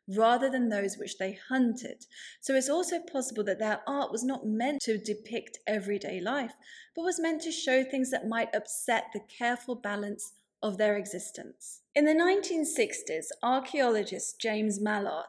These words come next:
excavated the Neolithic settlement of Catalhoyuk in Turkey. He noticed that a mural from archaeological level seven had two interesting depictions not found in any of the other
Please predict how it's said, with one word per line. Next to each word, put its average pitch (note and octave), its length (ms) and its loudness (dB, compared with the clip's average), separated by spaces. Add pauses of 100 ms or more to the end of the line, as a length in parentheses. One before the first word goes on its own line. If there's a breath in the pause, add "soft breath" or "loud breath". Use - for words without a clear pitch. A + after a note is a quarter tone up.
(140)
excavated C#4+ 720 2
the A#3+ 80 2
Neolithic B3+ 540 2
settlement G#3 760 -4
of - 220 -4
Catalhoyuk B3 840 0 (200)
in G#3+ 140 0
Turkey. - 520 -8 (220)
He F#4+ 220 6
noticed B3+ 500 2
that G#3+ 220 4
a A3 80 0
mural A#3+ 720 2 (100)
from A3+ 260 2
archaeological B3+ 680 0
level G#3+ 300 2
seven G3 540 -6 (100)
had B3 200 2
two D4 380 -2
interesting D4+ 680 -2
depictions G#3 720 -6 (440 loud breath)
not A3+ 400 2
found A#3 320 2
in G3+ 200 -2 (140)
any B3+ 480 2
of A#3 220 -4
the A3+ 140 -2 (100)
other G#3+ 320 0